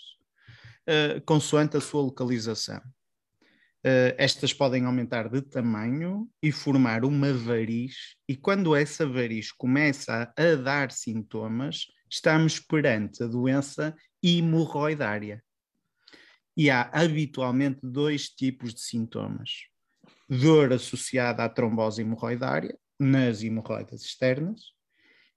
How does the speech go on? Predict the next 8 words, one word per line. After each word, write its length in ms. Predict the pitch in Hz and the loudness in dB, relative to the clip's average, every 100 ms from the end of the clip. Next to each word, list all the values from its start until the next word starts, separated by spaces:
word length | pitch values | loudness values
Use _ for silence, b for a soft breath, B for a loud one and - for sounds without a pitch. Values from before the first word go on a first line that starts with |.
| _ | _
e, 400 | 196 202 254 330 _ _ _ | 4 6 6 2 _ _ _
eh, 300 | 143 135 131 135 | 2 4 2 2
eh, 220 | 131 127 | 0 0
nas 320 | 123 131 117 | 2 2 2
hemorroidas 540 | 120 113 117 110 120 117 | 0 0 -4 -4 -4 0
internas, 920 | 147 139 120 123 123 147 196 - - _ | 0 0 -2 -2 0 -2 -4 -12 -20 _
não 180 | 117 113 | -8 -6
esquecer 800 | 113 - 117 - 113 113 135 170 | -8 -8 -8 -8 -6 -4 -4 -6